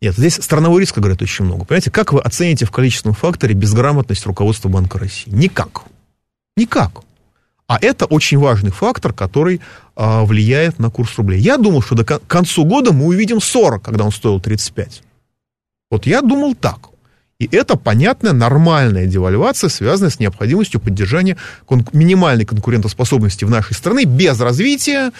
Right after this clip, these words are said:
без, э, политических провокаций,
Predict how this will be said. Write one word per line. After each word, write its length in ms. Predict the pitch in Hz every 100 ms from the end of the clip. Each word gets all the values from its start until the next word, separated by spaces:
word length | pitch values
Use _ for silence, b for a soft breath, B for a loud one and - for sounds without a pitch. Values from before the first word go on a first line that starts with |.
| B B
без, 480 | 123 151 240 180 123 151
э, 300 | 139 127 120
политических 640 | 139 151 156 123 - 113
провокаций, 800 | - 127 180 - 269 - 254 233